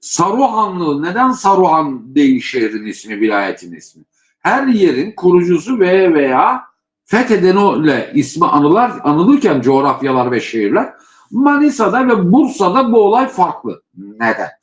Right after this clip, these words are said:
Diye ben ekliyorum. Ve Sakallı Nurettin Paşa'nın İzmir'e ilk giren olduğunu ama Sakallı Nurettin Paşa'nın Yahudi olan,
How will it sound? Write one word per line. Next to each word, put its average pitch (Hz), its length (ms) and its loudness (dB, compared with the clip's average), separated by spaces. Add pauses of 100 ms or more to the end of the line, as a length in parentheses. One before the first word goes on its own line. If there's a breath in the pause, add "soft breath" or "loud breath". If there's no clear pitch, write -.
(1400)
Diye 170 260 4
ben 165 160 0
ekliyorum. 95 560 -4 (1600 soft breath)
Ve 240 120 4
Sakallı 233 520 0
Nurettin 220 380 2
Paşa'nın 180 580 -2
İzmir'e 202 520 2
ilk 214 300 -2
giren 190 200 2
olduğunu 120 680 0
ama 196 220 0
Sakallı 202 540 0
Nurettin 196 420 0
Paşa'nın 135 540 -4
Yahudi 143 540 2
olan, 143 460 0